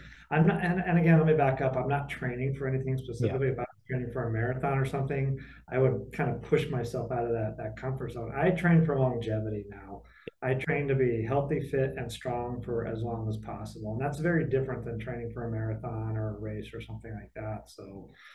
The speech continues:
Speaker 1: so again, that goes back to the why. Why are you training? <coughs> But again, I, I just mix it up and I go by feel and instinct. Today, you know what? I feel like going paddleboarding. I'm gonna go paddleboarding today. So I get in my car and I go to the lake, and that, it rejuvenates me.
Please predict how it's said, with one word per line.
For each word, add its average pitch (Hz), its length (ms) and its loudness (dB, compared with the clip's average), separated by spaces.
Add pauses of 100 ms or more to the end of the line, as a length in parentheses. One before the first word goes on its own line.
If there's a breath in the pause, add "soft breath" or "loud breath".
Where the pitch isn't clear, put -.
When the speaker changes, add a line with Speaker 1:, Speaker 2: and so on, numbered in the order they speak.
(120 loud breath)
Speaker 1:
so 143 180 4
again, 147 240 8
that 131 260 2
goes 139 160 4
back 127 220 0
to 131 100 -4
the 120 100 0
why. 117 260 0
Why 110 200 0
are 113 100 -2
you 110 120 -2
training? 113 540 -6 (540 soft breath)
<coughs> - 720 6 (280 loud breath)
But 160 360 8 (300)
again, 143 560 8
I, 139 320 0
I 139 40 2
just 135 220 0
mix 135 300 2
it 131 80 2
up 131 340 0
and 127 180 -4
I 120 80 -6
go 127 220 0
by 123 140 0
feel 123 300 -4
and 123 100 -2
instinct. 117 320 -6
Today, 170 240 6
you 185 80 8
know 185 80 2
what? 190 140 0
I 135 120 -6
feel 156 140 0
like 127 100 0
going 131 240 -2
paddleboarding. 110 540 -4
I'm - 60 -4
gonna 165 100 -2
go 165 120 -2
paddleboarding 117 640 -4
today. 110 220 -6
So 113 160 -8
I 117 40 -2
get 139 120 -2
in 135 60 -8
my 127 100 -4
car 123 260 -4
and 131 80 -2
I 123 40 0
go 113 140 -4
to 120 80 -2
the 127 80 -2
lake, 156 360 0
and 120 180 -10
that, - 140 -2 (1400)
it 131 80 -8
rejuvenates 123 760 0
me. 107 220 -10